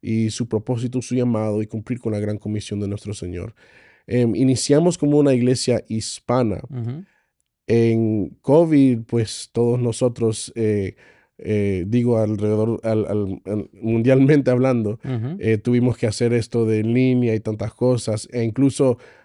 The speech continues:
Speaker 1: abrimos nuestro podcast también en covid.
Speaker 2: Ujú.
Speaker 1: Em, y en ese
Speaker 2: ¿Cuánto
Speaker 1: tiempo
Speaker 2: tiempo estuvieron haciéndose, eh,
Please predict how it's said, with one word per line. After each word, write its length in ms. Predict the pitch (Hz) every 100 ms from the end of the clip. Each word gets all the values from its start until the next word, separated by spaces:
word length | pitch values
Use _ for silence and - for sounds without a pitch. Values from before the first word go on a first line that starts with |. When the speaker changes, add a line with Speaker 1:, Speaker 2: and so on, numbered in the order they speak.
| -
Speaker 1:
abrimos 440 | 113 117 131 131
nuestro 280 | 123 - 113
podcast 440 | - 135 - 113 -
también 340 | 113 117 123
en 100 | 113
covid. 420 | 120 120 113 113
Speaker 2:
Ujú. 260 | 131 - 127 - -
Speaker 1:
Em, 480 | 120 120 120 107 - -
y 560 | 127 127 123 123 110 -
en 160 | 123
ese 160 | 127 147
Speaker 2:
¿Cuánto 160 | 175
Speaker 1:
tiempo 80 | 143
Speaker 2:
tiempo 200 | 156 160
estuvieron 720 | 139 139 139 139 127 120 113 -
haciéndose, 540 | 113 - 127 117 - -
eh, 320 | 110 107